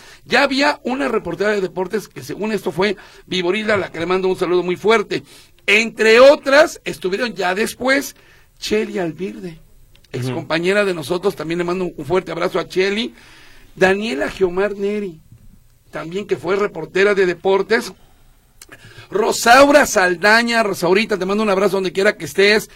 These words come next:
Speaker 1: Eh, eh, sí, ella también efectivamente fue rep-, y le entendía muy bien a todo este rollo de los deportes. Ya más para acá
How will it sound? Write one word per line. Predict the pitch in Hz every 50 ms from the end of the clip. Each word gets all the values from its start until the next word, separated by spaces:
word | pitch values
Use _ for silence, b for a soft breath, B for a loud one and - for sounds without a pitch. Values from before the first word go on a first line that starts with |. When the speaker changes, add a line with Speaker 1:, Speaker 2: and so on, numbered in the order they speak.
| b b b b b -
Speaker 1:
Eh, | 147 156 147 143
eh, | 156
sí, | 151 - 175 180 - - - -
ella | 185 202 220 214
también | 202 196 208 214 220
efectivamente | 202 180 175 131 180 202 220 220 214 208 196 226 208
fue | 185 208
rep-, | 226 226 -
y | 196
le | 185 180
entendía | 165 180 170 - 156 147 143 156 190 254
muy | 339 339 277
bien | 185 190 220 254
a | 226
todo | - 226 226
este | 214 - 214
rollo | 180 196 208 220 233 - B B B B B B
de | - 180 185
los | 196 190 175
deportes. | 180 170 165 - 220 240 240 240 240 233 202 - - B B B B B 160
Ya | 196 277 311 339 330
más | 285 285 294 277 -
para | - 247 247 247 247
acá | - - 240 233 247 254